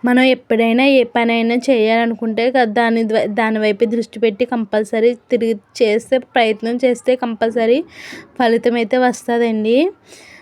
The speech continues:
ఆ, నేను ఏమైనా అనుకుంటే నాకు ఇంకా పని అయ్యేదాకా అస్సలు వదిలిపెట్టనండి. నాకు ఇంట్రెస్ట్ మాట.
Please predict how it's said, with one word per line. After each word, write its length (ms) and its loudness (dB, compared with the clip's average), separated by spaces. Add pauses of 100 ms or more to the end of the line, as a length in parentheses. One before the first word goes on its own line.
(160)
ఆ, 400 -2
నేను 260 4
ఏమైనా 360 2
అనుకుంటే 840 0
నాకు 540 2 (720)
ఇంకా 340 -2
పని 260 -2
అయ్యేదాకా 460 -2
అస్సలు 340 -4
వదిలిపెట్టనండి. 840 -4
నాకు 600 -2 (400)
ఇంట్రెస్ట్ 480 -6
మాట. 220 -4